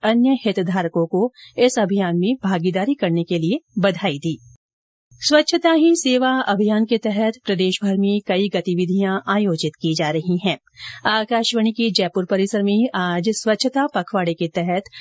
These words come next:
record room में साफ सफाई की जाएगी।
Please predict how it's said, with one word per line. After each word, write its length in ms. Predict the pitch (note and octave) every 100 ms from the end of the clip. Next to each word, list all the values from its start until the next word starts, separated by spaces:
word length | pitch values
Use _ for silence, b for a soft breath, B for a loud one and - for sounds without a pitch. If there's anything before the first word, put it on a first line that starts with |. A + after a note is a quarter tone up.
| B -
record 500 | A3 B3 C4 C#4 G#3+
room 180 | F#3+ F3
में 180 | F3 C#4+
साफ 320 | - A#3+ A#3 -
सफाई 380 | F#3 E3 E3+
की 200 | D#3+ F3 E3
जाएगी। 400 | D#3 D#3+ E3+